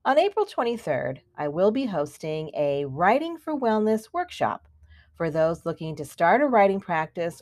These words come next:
or if you're looking to restart one. This workshop will be ninety minutes in length, and we'll be doing some writing, discussing,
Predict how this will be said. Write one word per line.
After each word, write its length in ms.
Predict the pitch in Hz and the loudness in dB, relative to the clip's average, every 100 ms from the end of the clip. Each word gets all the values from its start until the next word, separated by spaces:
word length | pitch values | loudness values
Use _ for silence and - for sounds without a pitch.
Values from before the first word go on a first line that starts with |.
| - | -4
or 420 | 285 349 370 381 | -2 0 -2 -4
if 160 | 220 220 | -6 0
you're 120 | 214 | 0
looking 320 | 190 196 202 | 0 -2 -6
to 160 | 196 202 | -4 -4
restart 560 | 170 151 - 135 - 131 | -4 -6 -6 -6 -6 -10
one. 240 | - - _ _ _ _ _ _ _ - | -14 -16 _ _ _ _ _ _ _ 0
This 220 | 190 - | 0 2
workshop 520 | 175 185 - 165 156 | 0 2 2 2 2
will 200 | 160 156 | -2 -2
be 240 | 143 147 143 | -2 -4 -4
ninety 400 | 147 143 160 202 | -2 -2 0 0
minutes 400 | 220 247 302 - | 0 0 -4 -8
in 120 | 339 | -4
length, 400 | 185 120 220 _ _ _ _ _ | -4 -4 -8 _ _ _ _ _
and 160 | 156 156 | -10 -4
we'll 160 | 170 | -4
be 120 | 165 170 | -2 -4
doing 360 | 170 160 160 | -4 -4 -6
some 220 | 143 135 | -8 -8
writing, 640 | 131 156 185 208 202 202 208 | -2 2 2 4 2 2 -2
discussing, 1000 | 202 151 - 170 170 - 190 185 185 190 | -6 -16 -2 0 0 -4 -6 -4 -4 -6